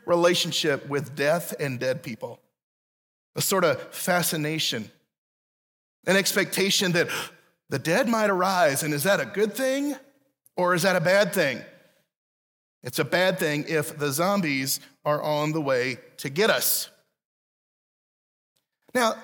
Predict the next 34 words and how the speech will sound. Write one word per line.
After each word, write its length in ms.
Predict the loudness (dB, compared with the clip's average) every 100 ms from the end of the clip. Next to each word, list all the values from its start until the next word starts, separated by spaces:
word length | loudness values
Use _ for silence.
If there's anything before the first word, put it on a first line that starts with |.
| -20 -20 _ _
most 500 | 0 2 4 2 0
of 160 | -2 0
you 380 | 0 0 0 -2 -2
perhaps 580 | -2 0 0 0 0
are 240 | 2 2 0 -8 -20 _ _ -4
Christ 380 | 0 0 0
followers. 520 | 2 2 4 2 0 -2
You, 100 | -4
you've 360 | -4 -4 -6
confessed 540 | -10 -6 -2 -2 -2 -2
faith 200 | -4 -2
in 60 |
the 80 | -2
Lord, 300 | 2 4 4
and 160 | 4 2 -4 -2
maybe 260 | 0 0
if 120 | -2
you're 80 | 0
not 220 | 2 2
quite 320 | 0 0 0 2
there 260 | 2 2
yet, 400 | 2 2 4 4
I 40 | 2
mean, 200 | -2 0
growing 360 | 2 2 4
up 180 | 2 0
in 140 | -2 0
Western 400 | 0 0 -2 -2
culture, 480 | -2 0 2 0 -2 -16 -20 _ _ -20 -4
Easter 840 | 0 0 2 2 2 0 -8 -8
is 200 | -2 0
very 260 | 4 4 6
well 160 | 4
known, 460 | 4 4 4 2